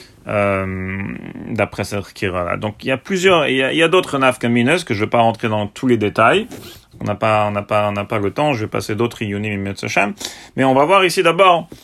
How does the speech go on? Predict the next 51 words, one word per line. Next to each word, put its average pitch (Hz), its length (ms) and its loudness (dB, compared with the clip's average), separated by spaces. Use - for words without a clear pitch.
Pachout, 165 320 2
la 127 200 4
Havana 135 380 4
de 147 80 0
l'Arkira, 127 480 2
comment 120 260 0
lui, 151 140 4
il 165 60 4
a 147 80 2
compris, 143 280 -6
comment 123 200 -2
le 117 80 0
Rebbe, 143 200 0
il 127 100 4
a 120 80 4
compris, 117 300 -4
comment 117 200 -2
c'est 107 180 -6
beaucoup 123 220 -4
plus 120 160 -8
mistaber, 117 520 0
comment 110 160 -4
le 113 160 2
Rebbe, 185 120 4
il 160 120 2
a 127 100 2
compris. 117 460 -2
Ve 113 320 2
Hanafkaminas 107 760 -2
Sheboze. 85 440 -10
Lui, 202 160 2
il 285 60 4
a 180 80 4
compris 131 300 -2
comme 98 180 -4
ça. - 240 -12
Si - 200 -8
vous 131 120 0
regardez 113 320 2
là-bas 117 260 2
dans 101 80 -2
le 95 140 -6
Sefer, 131 280 -2
vous 98 160 -6
allez 98 100 -2
voir, 110 160 0
c'est - 160 -12
clair 110 240 -2
dans 101 100 -2
les 98 120 -4
mots. 143 340 4